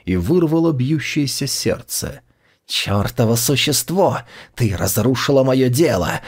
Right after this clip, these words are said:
поэтому ты умрешь!» Закричав, старая кошка подняла лапы к небу. Леди-змея оказалась разорвана на куски.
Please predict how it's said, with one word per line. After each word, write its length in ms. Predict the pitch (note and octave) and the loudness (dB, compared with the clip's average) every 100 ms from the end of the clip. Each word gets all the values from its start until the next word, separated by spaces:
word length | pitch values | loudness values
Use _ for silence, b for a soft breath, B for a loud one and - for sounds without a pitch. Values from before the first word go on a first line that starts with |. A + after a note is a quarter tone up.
| B - | B -6
поэтому 600 | E2+ G#2+ B2+ F#3 F3+ F#3 | -2 0 2 4 2 2
ты 240 | E3 F#3 | 2 4
умрешь!» 760 | G#3 G#3 B2+ C#3+ C#3 - - - _ - | 4 2 2 2 0 -2 -6 -10 _ -4
Закричав, 760 | G2 A#2 F#2+ - E3+ D#3+ - B - | -2 0 -2 -4 -2 -2 -4 B -12
старая 520 | - - F3 D#3 C#3 | -4 0 2 2 0
кошка 480 | A#2 F#3 C#3+ - D#3 | 0 -2 -2 -2 -2
подняла 540 | D#3 D3 C#3+ C3+ C3+ | 0 0 2 2 2
лапы 400 | B2+ A2 G#2 A2+ | 2 2 0 -2
к 80 | A2+ | -2
небу. 520 | G#2 F2 C2+ - - _ _ _ _ - | -2 -2 -4 -10 -14 _ _ _ _ -4
Леди-змея 1000 | E2+ G#2+ C3+ A#2 A2 F2+ F2 D3 C#3+ A#2 | 2 2 4 2 2 2 2 2 0 0
оказалась 760 | G2+ G2+ F#2+ A#2 E3 D#3 - | -2 0 0 0 0 0 -2
разорвана 640 | D3+ D3 B2+ D3 C3+ C#3 C3+ | -2 0 2 2 2 0 0
на 140 | C3 | 0
куски. 640 | C3 B2 - - D#2 B1+ | -2 -4 -4 -4 -6 -6